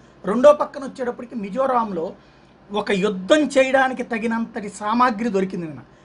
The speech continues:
నే మేజర్ రికవరీ, ఆర్మీ రికవర్డ్ వార్ లైక్ స్టోర్స్, namely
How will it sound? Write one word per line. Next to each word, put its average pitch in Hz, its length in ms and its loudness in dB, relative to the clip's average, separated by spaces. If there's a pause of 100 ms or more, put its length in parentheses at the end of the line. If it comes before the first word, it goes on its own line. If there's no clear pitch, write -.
(180)
నే 202 100 -2
మేజర్ 247 640 6
రికవరీ, 254 520 -6
ఆర్మీ 247 300 -2
రికవర్డ్ 240 380 -2 (180)
వార్ 240 360 4
లైక్ 247 260 -2
స్టోర్స్, - 520 -6 (680)
namely 269 580 2